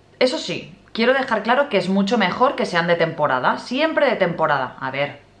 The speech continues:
si queréis, si os apetecen otro tipo, también las podéis comer, pero es preferible que sean de temporada, igual que las hortalizas y, y las verduras, ¿vale?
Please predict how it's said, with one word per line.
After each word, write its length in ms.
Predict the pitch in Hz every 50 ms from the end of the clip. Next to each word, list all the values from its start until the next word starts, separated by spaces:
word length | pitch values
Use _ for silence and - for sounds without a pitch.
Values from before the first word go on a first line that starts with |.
| _ _ _ _ _ _ -
si 160 | - - 135
queréis, 640 | 127 135 131 131 131 139 139 143 143 139 143 - - - - - - - - - -
si 140 | - - 170
os 100 | - 165
apetecen 580 | 160 - 156 147 - 165 165 165 175 170 170
otro 260 | 165 160 165 165 160 -
tipo, 340 | 180 175 175 254 285 302
también 340 | 285 214 165 156 143 143 147
las 140 | 147 147 143
podéis 300 | - 156 143 143 147 -
comer, 320 | - 214 233 233 180 - -
pero 180 | 190 185 190 208
es 100 | 208 -
preferible 440 | - 247 247 247 233 233 226 247 254
que 80 | 240
sean 240 | - - 180 175 190
de 80 | 196 185
temporada, 540 | - 165 156 139 151 147 143 139 135 127
igual 240 | 135 135 151 151 147
que 80 | 156 170
las 180 | 170 165 165
hortalizas 580 | 160 147 - 151 147 147 147 143 175 175 175 -
y, 340 | 165 151 147 143 139 147 -
y 80 | - 151
las 160 | 151 143 139
verduras, 440 | 147 147 143 143 135 127 127 - -
¿vale? 460 | 135 139 175 254 - - - - -